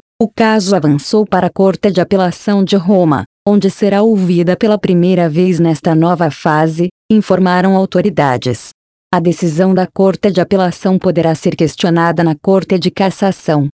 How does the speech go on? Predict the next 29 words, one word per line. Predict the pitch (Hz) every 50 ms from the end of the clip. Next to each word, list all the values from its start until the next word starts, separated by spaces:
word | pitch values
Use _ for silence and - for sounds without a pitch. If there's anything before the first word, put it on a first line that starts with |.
| _ _ - 240
última | 247 254 262 - - 190 185 190
instância | 190 - - - 202 202 196 - - 175
do | 143 160
judiciário | 165 - 175 160 165 170 165 - - 196 180 180 180 185 180 185 180
italiano. | 190 - 190 190 190 208 185 147 127 123 113 95 92 - _ _ _ _ _ _ -
No | - 180 175
entanto, | 165 156 147 - 202 208 208 208 202 - 160 135 - _ _ _ -
mesmo | 196 202 202 202 185 214 202 190
com | - - 208 202 185
a | 180
aprovação | 175 - 180 175 160 190 185 175 - - 170 170 175 185
judicial, | 147 165 147 165 165 165 - - 220 175 143 135 143 156 - _ _ - -
o | 208
Ministério | 202 196 190 180 160 - - 202 180 180 180 170
da | 190 190
Justiça | 160 160 175 - - - - 214 220 214 - - 175
da | 180 180
Itália | 165 - - 196 202 208 208 202 190
terá | - - 202 190 190 185 185
a | 185
palavra | - 185 170 160 160 160 156 151 151 151
final, | - - 165 143 143 151 156 170 190 202 - _ _ _
podendo | - 226 214 170 151 185 196 202 196 175 185
negar | 185 170 165 175 170
a | 175 165
extradição | - - - 208 208 196 175 190 175 - - 202 196 202 202
por | - 196
razões | 175 160 170 170 160 143 175 185 190 208 208 -
políticas. | - - 226 214 180 156 139 135 - - - - 98 - - -